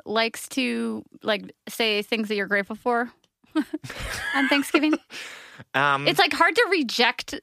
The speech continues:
Speaker 1: the, um, the history, that, like, the colonizing, murderous history of Thanksgiving, and at the
Speaker 2: Yes.
Speaker 1: same time be like, "Yes, there's so many wonderful things about being grateful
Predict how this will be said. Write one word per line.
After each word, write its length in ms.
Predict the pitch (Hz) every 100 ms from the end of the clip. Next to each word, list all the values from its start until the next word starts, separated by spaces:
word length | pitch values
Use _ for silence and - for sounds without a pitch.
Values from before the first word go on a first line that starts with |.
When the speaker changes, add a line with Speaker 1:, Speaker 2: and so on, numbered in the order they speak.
| -
Speaker 1:
the, 760 | 202 233 220 214 208 208 208 226 _ _ _ _ _ _ _ 208
um, 640 | 202 190 175 180 180 180 _ _ _ 202
the 120 | 208
history, 560 | 208 254 - 262 262
that, 200 | 220 190
like, 260 | 202 185 - _
the 200 | 202 180 _ _ -
colonizing, 1000 | 240 214 220 196 196 208 208 202 190 -
murderous 440 | 190 185 185 196 -
history 480 | 214 - 262 262 254
of 80 |
Thanksgiving, 640 | - 254 - 269 262 269 -
and 140 | 226
at 80 | 220
the 80 | 226
Speaker 2:
Yes. 60 |
Speaker 1:
same 180 | 285 277
time 220 | 269 247
be 120 | 233
like, 240 | 208 202 - - - -
"Yes, 220 | 349 -
there's 240 | 302 269
so 200 | - 285
many 240 | 269 277 254
wonderful 480 | 202 202 202 208 202
things 600 | - 214 208 190 185 196 -
about 480 | 202 - 202 185 - -
being 340 | 202 190 180
grateful 680 | - 180 170 - 302 330